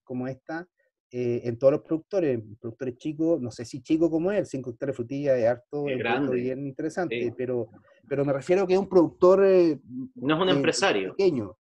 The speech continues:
Speaker 1: no es un empresario,
Speaker 2: No, claro.
Speaker 1: a, a lo mejor que uno está acostumbrado en esta zona, pero,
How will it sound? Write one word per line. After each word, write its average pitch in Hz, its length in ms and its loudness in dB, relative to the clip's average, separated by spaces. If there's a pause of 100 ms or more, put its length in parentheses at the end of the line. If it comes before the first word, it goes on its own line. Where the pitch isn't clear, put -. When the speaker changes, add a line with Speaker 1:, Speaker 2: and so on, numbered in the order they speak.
(160)
Speaker 1:
no 143 100 -2
es 165 60 4
un 180 80 6
empresario, 165 760 4
Speaker 2:
No, 156 60 4
claro. 135 320 0
Speaker 1:
a, 123 40 -10
a 117 60 -16 (420)
lo 254 80 -16
mejor 143 280 -4
que 151 120 0
uno 147 160 0
está 151 120 -2
acostumbrado 147 640 0
en 147 80 0
esta 147 200 -6
zona, 180 320 0
pero, 123 320 -2